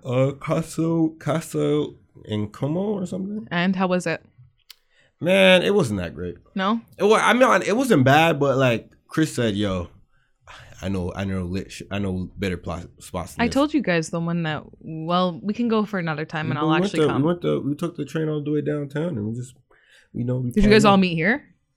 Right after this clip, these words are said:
Speaker 2: Or you guys just
Speaker 1: Yeah.
Speaker 2: met? Oh,
Speaker 1: So
Speaker 2: okay.
Speaker 1: I, after I came back from
Speaker 2: Buffalo?
Speaker 1: I didn't even go straight home. I just, I was like, I was back in Brampton and Chris was like, "Hey,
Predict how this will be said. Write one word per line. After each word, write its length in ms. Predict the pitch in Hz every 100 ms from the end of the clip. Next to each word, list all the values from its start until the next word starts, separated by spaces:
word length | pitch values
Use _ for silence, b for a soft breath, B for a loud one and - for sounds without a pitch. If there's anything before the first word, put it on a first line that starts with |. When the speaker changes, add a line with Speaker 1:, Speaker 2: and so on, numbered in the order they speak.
| _ _ _
Speaker 2:
Or 80 | -
you 80 | 185
guys 200 | 180 170
just 140 | 185
Speaker 1:
Yeah. 260 | 101 101 87 113
Speaker 2:
met? 200 | 165 -
Oh, 40 | 147
Speaker 1:
So 200 | 139 139
Speaker 2:
okay. 80 | 120
Speaker 1:
I, 80 | 127
after 260 | 147 160
I 60 | 170
came 240 | 175 156
back 240 | 147 143 147
from 680 | 147 143 131 120 101 95 - -
Speaker 2:
Buffalo? 400 | 165 - 165 180 -
Speaker 1:
I 80 |
didn't 120 | 170 208
even 100 | 143
go 180 | 151
straight 240 | 131 156 120
home. 240 | 123 147
I 80 | 101
just, 220 | 143 - -
I 60 | 117
was 120 | 113
like, 140 | 101
I 80 | 113
was 100 | 120
back 260 | 101 131 131
in 100 | 113
Brampton 340 | 120 131 127
and 80 | 113
Chris 220 | 123 120
was 100 | 117
like, 240 | 110 107 -
"Hey, 360 | 131 123 101